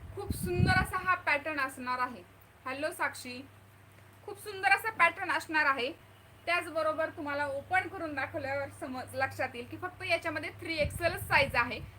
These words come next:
आणि दोनच पीस शिल्लक आहेत. ज्यांची साईज थ्री एक्सेल आहे त्यांनी विचारूनच पेमेंट करायचं आहे आणि ज्यांचं पेमेंट आधी येणार आहे त्यांनाच हे पीस मिळणार आहेत, कारण फक्त दोन पीस शिल्लक आहे, त्याच्यामध्ये जास्त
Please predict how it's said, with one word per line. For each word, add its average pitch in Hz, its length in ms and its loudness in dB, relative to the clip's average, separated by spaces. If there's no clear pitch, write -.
आणि 320 120 0
दोनच 339 480 -2
पीस 403 320 -6
शिल्लक 277 340 0
आहेत. 247 200 0
ज्यांची 349 520 -4
साईज 427 380 2
थ्री 370 180 -4
एक्सेल 320 300 -2
आहे 294 200 4
त्यांनी 302 380 -4
विचारूनच 311 680 0
पेमेंट 311 380 -2
करायचं 269 300 2
आहे 277 400 -4
आणि 247 180 -2
ज्यांचं 277 320 2
पेमेंट 330 360 -2
आधी 294 220 0
येणार 269 280 0
आहे 302 120 -2
त्यांनाच 294 360 0
हे 320 100 -6
पीस 277 260 -10
मिळणार 214 300 -4
आहेत, 214 240 -4
कारण 294 160 4
फक्त 359 300 -2
दोन 359 300 -2
पीस 349 280 -4
शिल्लक 302 280 -2
आहे, 285 200 0
त्याच्यामध्ये 269 500 -4
जास्त 262 260 4